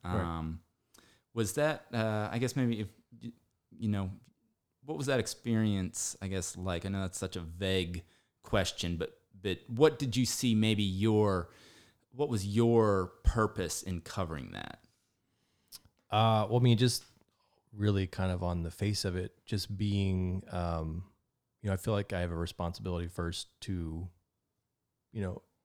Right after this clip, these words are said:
Speaker 1: if you're a photojournalist, wherever your community is, that's your community. So if things are happening here,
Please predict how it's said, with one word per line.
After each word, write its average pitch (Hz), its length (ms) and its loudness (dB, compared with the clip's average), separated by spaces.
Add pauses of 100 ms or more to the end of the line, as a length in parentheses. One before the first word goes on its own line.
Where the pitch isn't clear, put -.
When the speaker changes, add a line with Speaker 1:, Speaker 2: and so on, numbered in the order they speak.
(140)
Speaker 1:
if - 160 -12
you're 110 140 4
a 92 40 0
photojournalist, 98 640 2 (260)
wherever 101 260 2
your 92 120 4
community 92 380 0
is, 85 80 -2
that's 85 220 -4
your 85 80 -10
community. 85 340 -4
So 92 360 -4
if 101 100 -6
things 123 240 2
are 101 40 0
happening 101 380 2
here, 90 440 0